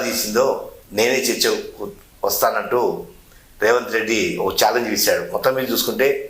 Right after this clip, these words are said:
ముఖ్యమంత్రి రేవంత్ రెడ్డి మాటల తీరు, ఏదైతే పదులైన పదజాలం, తిరిగి ఏదైతే అసెంబ్లీలో కొనసాగుతున్న చర్చల పరంపర, ఇవన్నీ కూడా ఒకటికొకటి తోడవుతున్నట్టుగా స్పష్టమవుతుంది. ఏ రకంగానైనా రాష్ట్రంలో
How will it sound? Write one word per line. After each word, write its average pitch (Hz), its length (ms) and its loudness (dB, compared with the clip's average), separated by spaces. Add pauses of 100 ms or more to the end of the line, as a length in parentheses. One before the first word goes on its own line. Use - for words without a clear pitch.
(920)
ముఖ్యమంత్రి 160 460 2
రేవంత్ 127 300 4
రెడ్డి 120 160 0 (120)
మాటల 123 340 2 (120)
తీరు, 117 280 2 (600)
ఏదైతే 113 300 2 (120)
పదులైన 120 340 2 (140)
పదజాలం, 113 480 2 (1120)
తిరిగి 131 320 0
ఏదైతే 113 320 2
అసెంబ్లీలో 120 480 2
కొనసాగుతున్న 107 540 0
చర్చల 110 280 2 (240)
పరంపర, 107 320 2 (160)
ఇవన్నీ 117 380 2
కూడా 120 140 6 (720)
ఒకటికొకటి 139 640 2
తోడవుతున్నట్టుగా 113 640 2 (300)
స్పష్టమవుతుంది. 113 720 0 (960)
ఏ 110 120 4 (120)
రకంగానైనా 139 640 2 (100)
రాష్ట్రంలో 131 500 2